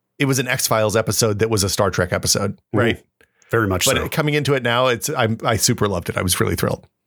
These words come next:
Speaker 2: Yeah. Uh, Reunion is one that I wrote. Is that actually the Scotty episode? I didn't even look that up. I, at some point, I realized <laughs> I'm not quite the kind of person who can recite every episode's title in order, but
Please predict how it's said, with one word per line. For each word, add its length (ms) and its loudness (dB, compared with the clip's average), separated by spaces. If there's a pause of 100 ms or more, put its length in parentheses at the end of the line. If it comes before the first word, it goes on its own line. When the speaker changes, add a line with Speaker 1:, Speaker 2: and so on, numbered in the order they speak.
(220)
Speaker 2:
Yeah. 140 4 (880)
Uh, 680 0 (100)
Reunion 500 -2
is 160 -4
one 180 0
that 100 -2
I 60 2
wrote. 320 -2 (1120)
Is 100 -4
that 160 2
actually 260 0
the 80 -4
Scotty 280 2
episode? 300 0
I 40 2
didn't 160 0
even 160 0
look 140 0
that 120 0
up. 200 2
I, 140 2 (920)
at 80 -6
some 160 2
point, 240 0
I 60 0
realized 920 -2 (160)
<laughs> 160 -16
I'm 80 0
not 180 2
quite 260 2
the 80 -2
kind 180 -4
of 60 -4
person 280 0
who 100 0
can 180 2
recite 400 0
every 380 0
episode's 440 0
title 400 -2
in 120 0
order, 440 0 (600)
but 240 0